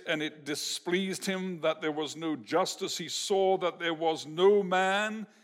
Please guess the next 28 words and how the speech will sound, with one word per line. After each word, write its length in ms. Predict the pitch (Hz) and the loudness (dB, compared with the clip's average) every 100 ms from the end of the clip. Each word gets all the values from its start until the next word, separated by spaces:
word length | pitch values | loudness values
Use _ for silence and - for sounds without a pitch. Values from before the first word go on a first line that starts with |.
| _ - | _ -4
and 260 | 165 165 | -4 0
wondered 520 | 165 214 208 208 175 | 2 2 2 -2 -2
that 180 | 190 - | -2 0
there 100 | 190 | 2
was 260 | 175 175 139 | 2 0 -4
no 340 | 160 190 233 | 2 4 4
one 340 | 214 208 208 - | 2 0 0 -2
to 140 | 185 | -4
intercede. 1120 | 180 196 180 156 - - - 220 226 247 - - _ _ _ _ _ _ _ _ | -4 -6 -6 -6 -6 -6 -4 -2 -4 -6 -12 -20 _ _ _ _ _ _ _ _
Then 340 | 113 190 202 | 2 6 6
his 260 | 185 214 196 | 4 4 8
own 320 | 226 269 262 | 8 8 6
arm 640 | 247 233 202 160 120 104 - 123 | 8 10 8 8 4 -2 -16 -4
brought 280 | 160 156 135 | 2 2 2
him 160 | 139 | -4
salvation, 640 | - 135 117 117 - - - _ _ _ _ - | -2 -2 -2 -6 -8 -16 -20 _ _ _ _ 2
and 220 | 170 196 | 2 4
his 320 | 190 240 196 | 2 2 2
righteousness 680 | 202 202 202 165 - 156 170 | 4 4 0 -6 -6 -8 -4
upheld 420 | 143 143 139 131 | -4 -2 -2 -2
him. 120 | 117 - _ | -6 -12 _
He 120 | 190 | -8
put 220 | 185 202 | -2 0
on 180 | 196 180 | 0 0
righteousness 800 | 170 214 233 - 180 - 170 147 | 0 0 0 -4 -6 -6 -8 -8
as 280 | - 165 139 | -6 -6 -6
a 160 | 160 135 | -6 -6
breastplate, 680 | 104 165 - - 135 107 | -2 -2 -2 -8 -10 -10